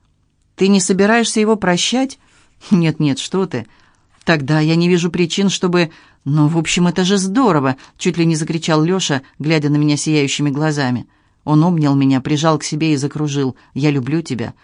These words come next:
Я люблю тебя! Ты даже не представляешь, как я люблю тебя, Лидочка!" Он с такой страстью произносил эти слова,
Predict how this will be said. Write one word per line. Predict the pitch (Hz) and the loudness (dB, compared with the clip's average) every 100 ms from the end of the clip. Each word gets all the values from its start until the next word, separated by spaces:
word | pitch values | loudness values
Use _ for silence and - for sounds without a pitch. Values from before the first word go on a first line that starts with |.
| _ | _
Я | 139 202 | -2 0
люблю | 208 214 233 185 | 2 2 2 0
тебя! | 147 120 117 - _ _ _ _ - | -2 -4 -6 -10 _ _ _ _ -4
Ты | 143 | 0
даже | 151 156 | 2 2
не | 175 170 | 2 2
представляешь, | 175 - 170 180 220 202 | 0 -2 -2 0 0 0
как | - 202 208 | -2 -2 0
я | |
люблю | 208 214 233 | -2 0 -2
тебя, | 170 117 127 | -2 -4 -2
Лидочка!" | 160 156 131 - - - _ _ _ _ _ - | -2 -2 -4 -8 -16 -18 _ _ _ _ _ -2
Он | 180 | -2
с | 190 | 0
такой | 208 262 | -2 0
страстью | 247 - 190 143 - 139 | -2 0 0 0 -4 -4
произносил | 147 143 151 160 160 | -2 0 0 0 -2
эти | 147 | -2
слова, | 139 151 156 202 | -4 -2 0 0